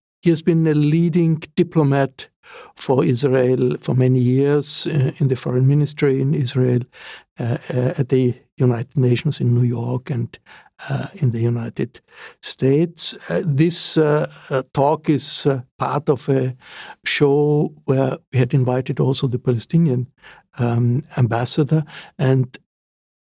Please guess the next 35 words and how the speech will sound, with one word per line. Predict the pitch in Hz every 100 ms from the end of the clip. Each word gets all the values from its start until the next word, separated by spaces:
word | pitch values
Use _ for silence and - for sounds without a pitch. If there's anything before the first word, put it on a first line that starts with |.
| -
he | 165
had | 147
been | 123 135
here, | 127 135 147 -
uh, | 135 135 127 120 -
an | 135
hour | 123 151 151
ago, | 117 113 120 131 170 - - - -
and | 151
we | 143 165
asked | 196 -
him | 180 170 - _
if, | - 160 -
if | 190 175
he | 180
would | 160 190 -
have | 165 160
a | 151 - _
question | - 160 160 147
for | - -
you, | 120 113 -
sort | - - - 147
of. | - - -
Huh? | 160 170 - - - -
And | 151 147
he | 160 - - 156 -
hesitated | - 175 185 220 196 190 185 170
a |
little | 170 175
bit, | 165 170
and | 165 151
then | 147 151
he |
said, | 147 156 156
"Well, | 170 165 175 165